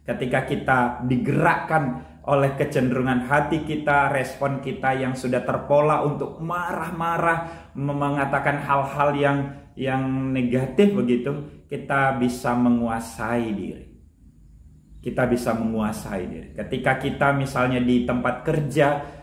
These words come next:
eh, ingin mengikuti cara melihat pekerjaan, ya udahlah, nggak usah serius-serius amat lah. Eh, yang biasa-biasa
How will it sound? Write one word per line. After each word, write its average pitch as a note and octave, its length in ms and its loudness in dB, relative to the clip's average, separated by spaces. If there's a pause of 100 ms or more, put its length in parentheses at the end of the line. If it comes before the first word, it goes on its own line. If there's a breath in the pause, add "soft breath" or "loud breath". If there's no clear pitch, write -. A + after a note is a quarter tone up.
(120 loud breath)
eh, B2 680 4 (120)
ingin C#3 240 0
mengikuti C#3 960 0
cara B2+ 320 2
melihat B2 320 0
pekerjaan, C3+ 480 0
ya - 80 0
udahlah, D3+ 480 2
nggak A#2 160 0
usah A#2+ 160 0
serius-serius A2+ 560 -4
amat C3+ 480 0
lah. G#2 300 0 (500 loud breath)
Eh, A2 720 0 (540)
yang A#2+ 240 4
biasa-biasa A2+ 640 0